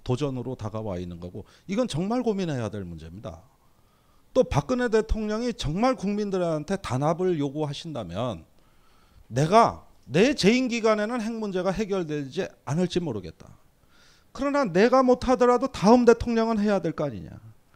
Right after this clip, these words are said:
그때까지는 이 핵 문제를 한번 해결해야 되는데 우리가 그런 걸로 한번 힘을 모아보자. 뭐 이렇게 목표를 제시하면서 좀 단합하자 그러면은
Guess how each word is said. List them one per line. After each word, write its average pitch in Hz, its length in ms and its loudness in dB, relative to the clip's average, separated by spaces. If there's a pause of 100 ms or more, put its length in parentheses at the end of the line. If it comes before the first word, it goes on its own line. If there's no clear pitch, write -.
(300)
그때까지는 262 800 4
이 233 80 0
핵 220 140 0
문제를 202 420 -2
한번 185 320 -4
해결해야 180 500 -2
되는데 127 440 -6 (280)
우리가 196 300 0
그런 175 320 2
걸로 202 200 4
한번 180 220 0
힘을 202 320 -4
모아보자. 120 500 0
뭐 175 160 2
이렇게 262 380 2 (320)
목표를 285 1200 8
제시하면서 247 880 0
좀 262 200 -2
단합하자 185 560 4
그러면은 165 520 0